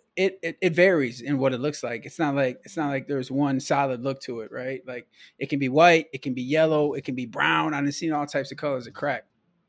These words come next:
You know, so this, this, this drywall, it, it looked it solid. You know what I'm <laughs> saying? Like, it looked it like it was,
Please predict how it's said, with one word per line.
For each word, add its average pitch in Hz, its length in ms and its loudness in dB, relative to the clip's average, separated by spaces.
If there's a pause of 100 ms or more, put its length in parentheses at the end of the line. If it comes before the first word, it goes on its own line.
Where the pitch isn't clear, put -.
(380)
You 175 100 -8
know, 131 100 -4
so 131 180 -4
this, 151 260 -6
this, 139 360 -4
this 139 240 -4
drywall, 156 640 2
it, 156 160 -2
it 147 180 0
looked 208 260 4
it 156 120 0
solid. 151 480 4
You 139 100 -2
know 143 80 0
what 165 160 2
I'm 226 60 4
<laughs> - 40 -10
saying? 220 260 6
Like, 180 220 6
it 160 100 6
looked 190 200 4
it 180 80 6
like 151 180 2
it 175 80 0
was, 175 240 -2